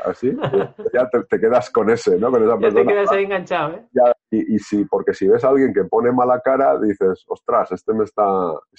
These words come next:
Speaker 1: está en contra de lo que digo", pero no tienes ni idea. Igual ese estaba pensando en si, si, eh, yo qué sé, que le deben una llamada y no se la han hecho y estaba por eso arrugando el morro, ¿no? <laughs> No te crees que va contigo, pero te quedas enganchado el que hace así con la
Speaker 2: Sí.
Speaker 1: cabeza,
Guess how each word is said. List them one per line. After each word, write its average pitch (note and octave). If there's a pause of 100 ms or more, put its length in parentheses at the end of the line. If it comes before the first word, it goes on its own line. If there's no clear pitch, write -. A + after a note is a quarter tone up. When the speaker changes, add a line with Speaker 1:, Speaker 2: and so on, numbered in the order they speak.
(140)
Speaker 1:
está -
en G2
contra G#2 (480)
de F#2
lo F#2+
que F2
digo", G#2+
pero C#2+ (280)
no F2
tienes G#2+
ni G#2
idea. G2+
Igual F2+
ese G2+
estaba B2+
pensando F#2+
en F2
si, E2+ (540)
si, -
eh, E2+ (720)
yo -
qué -
sé, A#2+
que A2
le F#2+
deben G#2
una A2
llamada A2
y A#2+
no A#2+
se A#2
la F2
han E2+
hecho B2+
y E2+
estaba F#2+
por F#2
eso G2
arrugando F#2+
el E2+
morro, G2+
¿no? B3
<laughs> -
No B2
te B2
crees A#2
que A#2
va G#2+
contigo, F#2
pero -
te -
quedas C3
enganchado D3
el C#3+
que C#3+
hace -
así A2
con -
la E2
Speaker 2:
Sí. -
Speaker 1:
cabeza, -